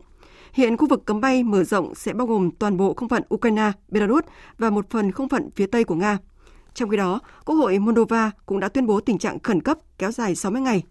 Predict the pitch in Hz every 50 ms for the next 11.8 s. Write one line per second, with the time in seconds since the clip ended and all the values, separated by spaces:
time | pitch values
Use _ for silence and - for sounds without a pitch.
0 | _ - - 220 196 - 175 170 185 262 339 - - - - - - - - 277
1 | 226 247 - 294 254 220 - 233 226 - 233 165 156 196 220 240 233 220 196 -
2 | - - - - 185 175 220 214 - - 226 202 180 170 208 208 226 196 156 -
3 | - - - 196 190 - 185 185 185 190 180 175 - - - - - - _ _
4 | _ _ _ _ _ - - - _ - - - - _ _ - - - 269 240
5 | 233 240 202 180 196 180 214 214 - 311 359 320 262 - 269 262 247 247 208 190
6 | - 208 175 190 190 226 214 220 220 269 359 - - - - - - - - -
7 | - - 311 302 302 - 262 254 277 294 285 269 - - - - 208 220 202 -
8 | 247 226 202 180 180 185 202 170 127 202 208 214 - - 208 202 185 - 202 196
9 | - - - 185 208 - - - 285 247 - - 269 262 247 - - _ - 165
10 | 208 202 185 160 190 180 - - - 214 175 165 180 165 208 214 - - - _
11 | - 233 214 170 185 180 202 - 240 233 - 233 220 196 180